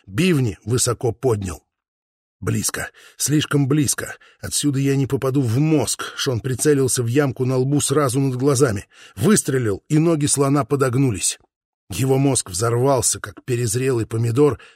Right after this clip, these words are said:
в костяной коробке черепа. Шон попытался отпрыгнуть от падающего на него массивного тела, но споткнулся и упал лицом в землю. Его тошнило. Желудок по-прежнему был полон тёплого маслянистого страха.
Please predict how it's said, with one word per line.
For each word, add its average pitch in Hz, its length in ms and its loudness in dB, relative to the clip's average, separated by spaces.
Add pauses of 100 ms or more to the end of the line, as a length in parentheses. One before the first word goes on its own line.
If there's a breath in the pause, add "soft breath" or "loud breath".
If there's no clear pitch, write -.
(120)
в - 120 -20
костяной 123 500 -2
коробке 107 460 -4
черепа. - 500 -10 (720)
Шон 170 220 2
попытался 143 480 0
отпрыгнуть 139 460 -2
от 113 160 -4
падающего 131 540 -2
на 131 80 0
него 135 220 2
массивного 127 600 -2
тела, 165 340 2 (240 loud breath)
но 151 120 4
споткнулся 165 640 2
и 131 40 0
упал 139 320 2
лицом 135 420 0
в 107 40 -2
землю. 117 380 0 (380 soft breath)
Его 143 240 4
тошнило. 139 520 0 (240 soft breath)
Желудок 151 460 2
по-прежнему 143 560 0
был 131 160 0
полон 143 380 2
тёплого 139 480 0
маслянистого 123 680 -2
страха. 104 540 -6